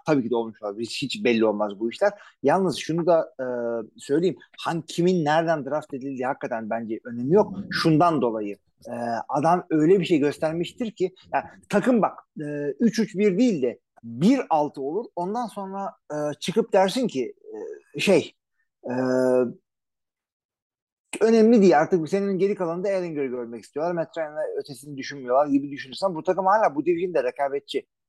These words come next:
Yani yarım maç gerisinden geliyorlar Tennessee Titans'ın. O yüzden, e, bir, bir karar verdilerse, böyle bir karar verdilerse demek ki dedik, bir bildikleri vardır adamların. Bir şey görmüşlerdir.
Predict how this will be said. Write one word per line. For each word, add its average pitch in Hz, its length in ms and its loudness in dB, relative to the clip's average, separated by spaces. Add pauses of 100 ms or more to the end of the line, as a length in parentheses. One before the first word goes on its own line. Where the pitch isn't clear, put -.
(160)
Yani 113 280 -4
yarım 170 220 4
maç 147 220 0
gerisinden 117 420 -4
geliyorlar 113 360 -2
Tennessee 117 420 -4
Titans'ın. 165 360 -4 (260)
O 151 160 6
yüzden, 196 280 6
e, - 80 -14 (480)
bir, 131 340 -10
bir 147 380 -2
karar 170 320 4
verdilerse, 151 500 2
böyle 143 200 0
bir 170 60 -4
karar 156 340 -6
verdilerse 185 580 -6
demek 170 260 -8
ki 196 160 2 (460)
dedik, 131 200 -12 (300)
bir 139 120 -4
bildikleri 156 520 -4
vardır 254 240 0
adamların. 127 400 -2
Bir 123 60 -8
şey 156 100 0
görmüşlerdir. 156 640 0